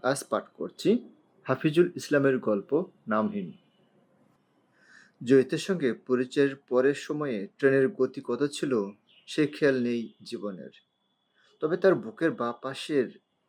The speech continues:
ঘড়িটার বেগ যে দ্রুততর হয়েছে সেটা অনুভব করতে পেরেছিল ঠিকই। জসিম টি স্টল,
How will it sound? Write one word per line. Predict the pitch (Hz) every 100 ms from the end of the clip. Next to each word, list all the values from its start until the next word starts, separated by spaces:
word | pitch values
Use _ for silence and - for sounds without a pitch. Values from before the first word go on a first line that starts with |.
| _ -
ঘড়িটার | - 135 131 147 120
বেগ | - 117 104
যে | - 127
দ্রুততর | - 117 120 131 127 123 - _ _
হয়েছে | 127 131 135 - 123 - _
সেটা | 135 -
অনুভব | 127 127 120
করতে | - 123 117
পেরেছিল | 113 120 107 - 120 110 104 _ -
ঠিকই। | 156 - - _ _ _ _ _ _ _ _ _ _ _ _ _ _ _ _ -
জসিম | 151 165 208 196
টি | 185
স্টল, | 147 - 117 123